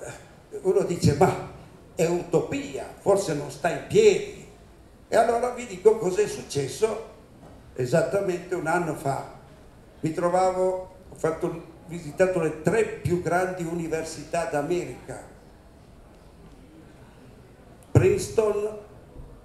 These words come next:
Yale e, e l'altra Harvard. Tre, tre. Tra l'altro Yale, degli ultimi sette presidenti degli Stati Uniti, cinque si sono laureati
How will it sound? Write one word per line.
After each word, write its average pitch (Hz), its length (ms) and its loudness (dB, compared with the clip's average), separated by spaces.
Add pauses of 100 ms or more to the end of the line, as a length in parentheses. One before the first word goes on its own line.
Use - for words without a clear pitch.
(640)
Yale 175 580 -2 (460)
e, - 380 -6 (260)
e 131 300 -8 (160)
l'altra 143 600 -8 (600)
Harvard. - 460 4 (680)
Tre, 180 240 -2 (360)
tre. 135 200 -4 (1160)
Tra 170 140 4
l'altro 175 500 2
Yale, 170 580 0 (680)
degli 139 260 0
ultimi 139 460 4
sette - 760 -4
presidenti 139 720 -4
degli 127 260 -8
Stati - 300 -6
Uniti, 123 380 -6
cinque 156 400 0
si - 120 -2
sono 131 300 -2
laureati 113 580 -8